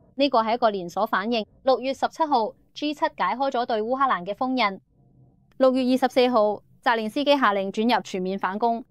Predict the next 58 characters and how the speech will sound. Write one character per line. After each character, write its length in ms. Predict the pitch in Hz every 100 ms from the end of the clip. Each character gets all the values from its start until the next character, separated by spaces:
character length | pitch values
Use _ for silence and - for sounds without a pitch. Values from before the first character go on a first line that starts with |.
| _ _
六 140 | 254 240
月 120 | 233
二 140 | 226 220 208
十 60 |
五 60 | 202
號， 300 | 220 208 190 _ -
盧 120 | 214
卡 180 | 294 311
申 200 | 320 320
科 160 | 302
宣 220 | 302 311 294
布 200 | 208 190
準 160 | 190
備 140 | 226 190
跑 200 | 180 202
路。 260 | 214 196 - -
觀 180 | - 349
眾 180 | 320 277
朋 200 | 254 208
友， 380 | 208 208 226 -
你 140 | 240
覺 140 | 254 254
得 100 | 311
普 260 | 277 240
京 240 | 262 294 294
仲 200 | 226 208
可 120 | 220
以 140 | 262
頂 220 | 240 214
幾 140 | 226 233
耐 220 | 240 202
呢？ 280 | 208 254 277 _ _ _
白 100 | -
俄 220 | - 202 185
羅 160 | 180
斯 160 | 190 339
政 220 | 302 240
權 220 | 220 180
會 300 | - 202 220
唔 80 | 190
會 160 | 175 208
崩 200 | 262 277
盤？ 300 | 214 196 262 _ _
莫 160 | - 269
斯 220 | 277 330
科 260 | 320 320 311
會 180 | 277 214
唔 100 | 202
會 100 | 214
鋌 360 | 226 240 240
而 40 | 185
走 260 | 190 220
險 300 | 233 208 233
要 120 | 233
用 220 | 220 190 190
核 120 | 196
武 280 | 196 190 226
呢？ 220 | 254